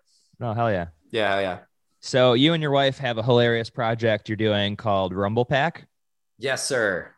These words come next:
Speaker 1: Uh, and you recently released a three-song unapologetic banger, properly called Demo. Uh,
Speaker 2: Yes.
Speaker 1: where'd you get the inspiration to sing about screaming in your pillow, mac and cheese cravings, and having to take a bath when your dad tells you to?
Speaker 2: <laughs>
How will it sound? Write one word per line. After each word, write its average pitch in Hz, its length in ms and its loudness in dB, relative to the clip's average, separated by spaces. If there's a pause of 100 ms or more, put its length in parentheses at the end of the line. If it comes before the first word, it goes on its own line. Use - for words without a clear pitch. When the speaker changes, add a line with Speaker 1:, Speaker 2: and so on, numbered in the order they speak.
(260)
Speaker 1:
Uh, 107 320 0
and 110 100 0
you 113 80 0
recently 120 320 -2
released 117 340 -2
a 110 60 -2
three-song 110 640 -2
unapologetic 107 880 0
banger, 101 500 -2
properly 101 420 -2
called 95 360 0
Demo. 104 520 -4 (320)
Uh, 104 60 0
Speaker 2:
Yes. 98 520 2
Speaker 1:
where'd 131 220 6
you 131 60 4
get 135 160 6
the 123 120 4
inspiration 123 560 2
to 113 40 -8
sing 113 220 -8
about 107 260 -4
screaming 110 400 -8
in 107 80 -6
your 104 120 -6
pillow, 107 460 -2
mac 104 260 -2
and 104 100 -4
cheese 107 240 -4
cravings, 101 500 -2
and 95 240 -8
having 104 260 -2
to 101 60 -6
take 98 200 -4
a - 40 -4
bath 95 400 -2
when 98 160 -4
your 92 80 0
dad 90 200 -2
tells 95 200 -4
you 90 60 -6
to? 82 160 -8 (340)
Speaker 2:
<laughs> - 720 0